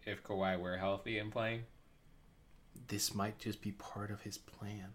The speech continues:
Speaker 1: I know. <laughs> I've seen that on Twitter today. Like, people are saying he's gonna, like, like, descend from the rafters, like Sting.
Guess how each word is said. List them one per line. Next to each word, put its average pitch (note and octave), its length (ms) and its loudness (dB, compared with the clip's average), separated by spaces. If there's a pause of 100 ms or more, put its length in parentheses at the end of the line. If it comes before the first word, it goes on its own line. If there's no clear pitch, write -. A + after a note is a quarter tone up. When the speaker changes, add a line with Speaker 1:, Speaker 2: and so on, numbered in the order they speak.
Speaker 1:
I - 140 10
know. C3+ 220 12
<laughs> - 40 10
I've A#3 160 12
seen F#4 220 10
that F#4 160 12
on B3+ 160 12
Twitter G3 360 10
today. D#3 360 12
Like, D4 760 8
people G3 200 12
are G3 80 12
saying F#3 220 12
he's E3+ 80 12
gonna, F3 160 12
like, E3 140 12
like, F3 200 4
descend D#3+ 460 12
from E3+ 140 8
the D3 100 10
rafters, C3+ 580 10
like C3 160 8
Sting. C#3 560 8